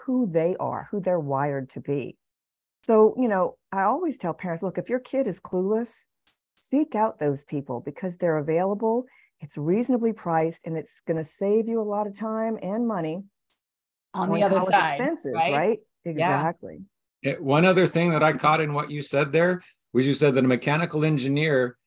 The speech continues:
Speaker 3: has the same money earning
Speaker 2: Mechanic.
Speaker 3: potential as a mechanic.
Speaker 2: Yeah.
Speaker 3: But something, another really cool statistic is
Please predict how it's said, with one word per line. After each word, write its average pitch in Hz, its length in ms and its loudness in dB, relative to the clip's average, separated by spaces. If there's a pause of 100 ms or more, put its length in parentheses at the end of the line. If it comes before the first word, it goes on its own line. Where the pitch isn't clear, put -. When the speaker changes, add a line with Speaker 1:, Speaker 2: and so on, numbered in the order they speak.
(220)
Speaker 3:
has 127 440 0 (160)
the 120 100 -2
same 156 300 2
money 156 380 2
earning 135 260 0
Speaker 2:
Mechanic. 120 160 -4
Speaker 3:
potential 127 580 0
as 120 300 -2
a 117 40 -2
mechanic. 113 520 -2 (120)
Speaker 2:
Yeah. 131 200 -18 (160)
Speaker 3:
But 143 260 2 (240)
something, 180 560 2
another 156 480 4
really 143 380 2
cool 143 240 0
statistic 139 640 -2
is 135 400 -2